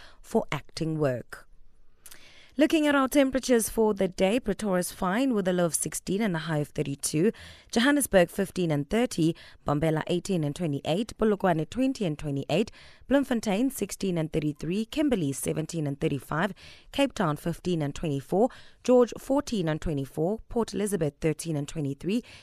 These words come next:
East London fourteen and twenty-four, Durban nineteen and twenty-four, Richards Bay twenty-one and twenty-six, and Pietermaritzburg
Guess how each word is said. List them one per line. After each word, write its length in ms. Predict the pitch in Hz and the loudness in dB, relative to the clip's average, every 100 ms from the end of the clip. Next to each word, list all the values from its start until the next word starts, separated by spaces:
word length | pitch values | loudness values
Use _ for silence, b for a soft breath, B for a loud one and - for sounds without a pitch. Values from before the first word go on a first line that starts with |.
| B | B
East 200 | - 220 | -6 -2
London 400 | 240 262 220 147 | 0 2 2 0
fourteen 460 | 147 165 156 - 165 | 0 -4 -2 -2 -2
and 140 | 143 | -4
twenty-four, 560 | - 151 135 - 185 240 B B B | -4 -4 -4 -2 0 0 B B B
Durban 340 | 262 285 262 254 | 4 6 4 2
nineteen 420 | 269 277 220 165 | 0 0 0 0
and 160 | 143 | -2
twenty-four, 560 | - 214 240 - 147 139 | -4 -6 -6 -2 -2 0
Richards 360 | 175 196 220 - | -2 -4 -8 -4
Bay 200 | 170 151 | -2 -2
twenty-one 520 | - 156 147 151 156 | -4 -6 -4 -2 -4
and 140 | 147 | -4
twenty-six, 580 | - 143 131 - 240 - B B B | -6 -6 -6 -2 -2 -2 B B B
and 160 | - 285 | -4 0
Pietermaritzburg 840 | 208 165 180 233 247 - 160 143 | -2 -2 -2 0 -2 0 2 2